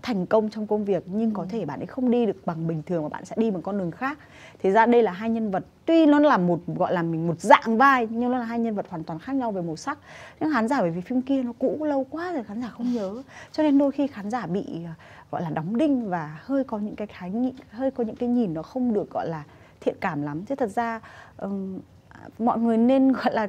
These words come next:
Speaker 1: trân trọng và phải nói thật là với những diễn viên như An ấy, bạn ấy cũng đã hy sinh rất là nhiều, bởi vì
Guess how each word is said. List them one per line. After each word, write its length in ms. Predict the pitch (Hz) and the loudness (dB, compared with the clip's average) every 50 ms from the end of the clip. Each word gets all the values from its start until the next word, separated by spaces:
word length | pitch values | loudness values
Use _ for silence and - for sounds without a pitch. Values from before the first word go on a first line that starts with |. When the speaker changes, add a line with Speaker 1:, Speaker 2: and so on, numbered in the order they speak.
| - - | -2 2
Speaker 1:
trân 160 | 302 277 262 | 4 4 4
trọng 320 | - 330 269 - 190 190 185 | 4 2 2 2 0 -2 2
và 160 | 190 180 175 | 2 2 2
phải 200 | - - 180 143 - - - - _ _ - - | 0 -2 -6 -6 -6 -10 -20 -20 _ _ -6 -6
nói 100 | 202 214 | -4 -4
thật 180 | - 294 - | -4 -2 0
là 200 | 226 208 190 185 170 - - - 190 196 | 2 4 4 4 2 -2 -6 -6 -2 0
với 140 | 214 214 | 2 2
những 180 | 233 240 - 247 | 2 0 -2 -2
diễn 140 | 233 226 247 | -2 0 0
viên 160 | 294 285 277 | 0 2 2
như 60 | 269 | 0
An 240 | - - 262 262 262 | 0 0 -2 -2 -2
ấy, 80 | 277 277 | 0 0
bạn 240 | 247 247 - - | 0 0 0 0
ấy 100 | 220 226 233 | -4 -6 -4
cũng 80 | 240 220 | -4 -4
đã 100 | - 254 | -4 -2
hy 160 | 262 285 277 | 0 0 0
sinh 200 | - - 277 277 | 0 2 2 2
rất 100 | 320 370 | 2 2
là 80 | 403 311 | 2 0
nhiều, 300 | 254 233 220 214 190 180 | 0 0 2 2 2 2
bởi 120 | 175 165 | 2 2
vì 100 | 170 190 | 0 -2